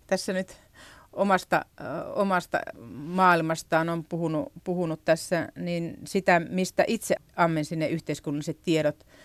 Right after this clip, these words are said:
nehän tuli samasta lähteestä kuin kaikkien muittenkin.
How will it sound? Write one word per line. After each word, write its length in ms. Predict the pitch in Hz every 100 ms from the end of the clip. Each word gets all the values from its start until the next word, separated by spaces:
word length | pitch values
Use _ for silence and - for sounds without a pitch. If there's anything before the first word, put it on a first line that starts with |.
| - _ 208
nehän 240 | 208 165
tuli 340 | 214 226 196 - _ _ _ _ _ -
samasta 600 | - 254 233 208 - 220
lähteestä 520 | 226 - 214 196 -
kuin 180 | 233 226
kaikkien 480 | 226 - - 190 180
muittenkin. 800 | 175 147 - 131 143 113 143